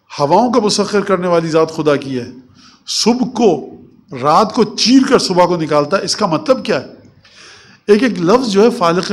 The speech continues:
इस्बाह, इसका मतलब क्या है? ये कोई ना कोई चीज़ होगी जो साइंटिस्ट निकाल सकता है।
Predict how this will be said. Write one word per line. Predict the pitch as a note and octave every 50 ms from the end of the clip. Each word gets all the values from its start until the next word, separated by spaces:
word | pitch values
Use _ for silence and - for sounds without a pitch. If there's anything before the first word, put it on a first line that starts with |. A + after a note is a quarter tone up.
| F#3+ F#3
इस्बाह, | F3+ D3 C3+ D#3+ A3+ C4 C#4+ C#4 C#4 - - - - - -
इसका | F#3+ - - C#4
मतलब | A#3+ A#3 A#3 B3+ C#4 B3 -
क्या | B3+ G#3+
है? | F3 D#3
ये | D3+ A3 B3+
कोई | B3+ B3 A#3 B3 B3+
ना | C4+ A#3
कोई | B3 B3+ B3
चीज़ | - - A#3 A#3 A3+
होगी | A#3 A3+ C#4 C4+
जो | C#4+ C4
साइंटिस्ट | - - F#3+ F#3 F#3+ C4 B3+ G#3 F#3+
निकाल | F#3+ F3+ G3+ B3+ C4+
सकता | A3+ A3+ - - F3+
है। | C#3+